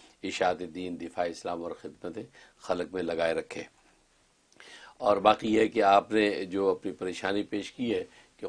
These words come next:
कुरान करीम की मुसलसल तिलावत, तिलावत आपकी नहीं हो पाती, वैसे जो है बच्चों को पढ़ाते हुए कुरान करीम जितना सुन लिया, पढ़ लिया, वो हो जाता है। उसका तरीका इस्तिकामत का यह है कि आप कम से कम मिकदार जो कुरान करीम की तिलावत मुसलसल करने का एहतमाम करें।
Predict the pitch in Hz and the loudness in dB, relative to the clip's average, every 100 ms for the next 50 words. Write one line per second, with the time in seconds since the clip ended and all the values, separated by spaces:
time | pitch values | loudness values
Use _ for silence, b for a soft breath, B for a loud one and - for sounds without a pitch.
0 | - 101 104 107 92 98 104 104 98 92 | -2 2 2 0 -2 -4 -4 -4 -2 -2
1 | - 95 - 113 95 98 95 90 - 92 | -2 -2 0 -2 2 4 4 2 -2 2
2 | 95 98 92 98 95 107 92 90 87 107 | 2 2 0 -2 -4 -2 -2 -6 -6 -8
3 | 107 b b b 87 110 117 123 98 98 | -8 b b b 0 0 2 0 2 2
4 | 92 92 101 92 90 95 95 104 92 92 | 2 -4 -6 -6 0 0 2 -2 -2 -4
5 | 92 90 92 87 87 87 - 90 - 90 | -2 -2 -4 -4 -8 -10 -10 -10 -10 -10
6 | 87 90 85 90 87 90 92 98 87 82 | -4 -4 -4 -6 -4 -4 -2 0 0 -4
7 | - 73 _ _ B B B B B 123 | -6 -18 _ _ B B B B B -2
8 | - 131 123 113 127 120 - 104 104 104 | 4 4 4 4 6 4 4 2 4 4
9 | 117 - 107 107 117 113 95 110 120 - | 0 -2 0 2 2 2 2 4 2 2
10 | 120 113 123 131 127 113 110 101 104 95 | 0 2 2 4 4 4 2 4 4 4
11 | 104 - 98 98 95 101 98 101 95 95 | -2 0 -2 -2 -4 -6 -6 -8 0 4
12 | 104 98 98 - 98 101 92 95 92 95 | 4 2 -6 -4 -2 -2 -4 -6 -4 -2
13 | 98 104 92 90 80 82 | -2 -2 -4 -4 -6 -12